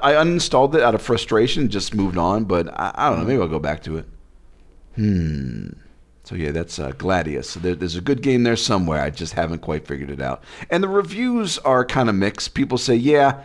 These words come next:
it's, it's tough. The, the game's kinda weird." So it might not just be me. I,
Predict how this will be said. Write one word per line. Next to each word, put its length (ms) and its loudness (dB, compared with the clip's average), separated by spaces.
it's, 300 -4
it's 200 -4
tough. 360 2
The, 100 2
the 160 0
game's 320 0
kinda 240 -2
weird." 360 0
So 140 -10
it 20 -2
might 180 2
not 160 0
just 180 -10
be 140 -6
me. 220 -6
I, 300 2